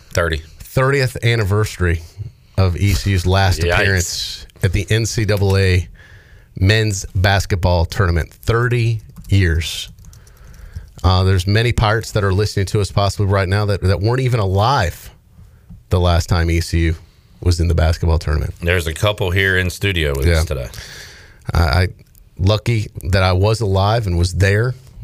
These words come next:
Speaker 2: but, uh, I wish that they could participate in that one day. Maybe one day, Clip.
Speaker 1: Yeah.
Speaker 2: But it has been very elusive for this university on the basketball side.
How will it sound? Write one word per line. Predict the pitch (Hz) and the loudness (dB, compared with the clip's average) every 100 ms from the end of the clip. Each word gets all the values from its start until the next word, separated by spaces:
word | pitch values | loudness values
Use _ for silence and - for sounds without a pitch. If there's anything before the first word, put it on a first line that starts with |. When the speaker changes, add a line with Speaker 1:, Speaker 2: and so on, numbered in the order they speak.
| - | -4
Speaker 2:
but, | 90 87 98 | -2 0 0
uh, | |
I | 85 87 | 0 2
wish | 95 98 - - | 0 -2 -6 -2
that | 95 - - | -2 -2 -2
they | 107 113 | -2 0
could | 101 - - - | -4 -8 -14 -6
participate | 90 - 85 - 85 78 | -4 -2 -2 0 0 0
in | 76 | 0
that | 76 - | 0 0
one | 78 | -2
day. | 78 69 - - - 117 | -2 -4 -6 -14 -6 0
Maybe | 156 156 | 2 2
one | 127 117 | 0 0
day, | 92 | 0
Clip. | 85 95 92 - - - - - - | 0 0 -2 -4 -20 -20 -20 -20 -2
Speaker 1:
Yeah. | 110 151 147 | 2 2 2
Speaker 2:
But | 127 | 2
it | |
has | 120 | 0
been | - 131 | 0 -2
very | 101 143 151 | 2 2 2
elusive | 139 135 131 - 104 90 - - - - - - - | 0 0 -2 0 -2 -2 -6 -20 -20 -20 -20 -20 -20
for | - 117 104 | -6 0 2
this | 101 92 - | 2 0 -2
university | 98 92 92 87 - 82 - - | 0 2 0 -2 -2 -2 -4 -4
on | 92 | 0
the | 87 | 2
basketball | 87 82 - 71 - | 2 2 0 -4 -2
side. | - 82 | -2 -4